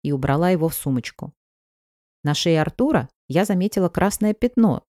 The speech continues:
словно его кто-то поцеловал или ударил. Мне некогда было разглядывать его шею.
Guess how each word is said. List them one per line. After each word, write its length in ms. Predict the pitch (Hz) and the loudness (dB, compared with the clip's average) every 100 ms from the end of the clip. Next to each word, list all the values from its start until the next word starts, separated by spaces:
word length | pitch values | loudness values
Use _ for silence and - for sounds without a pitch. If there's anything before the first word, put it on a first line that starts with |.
| _ | _
словно 320 | - 156 160 | -4 -2 0
его 180 | 165 180 | -2 -2
кто-то 280 | - 165 147 | -2 -2 -2
поцеловал 720 | 170 - 196 190 147 117 127 _ _ _ | -6 -4 -2 0 -2 -4 -8 _ _ _
или 200 | 147 147 | -4 -2
ударил. 520 | 135 117 139 165 143 _ _ _ _ _ _ _ | -2 -2 -2 -2 -6 _ _ _ _ _ _ _
Мне 260 | 151 165 180 | -2 0 2
некогда 400 | 156 135 123 135 | 0 -2 -8 -6
было 240 | 139 135 | -4 -2
разглядывать 600 | 139 131 147 131 131 - | -2 -2 -4 -2 -4 -8
его 160 | 135 139 | -6 -6
шею. 380 | - 143 123 | -4 -4 -4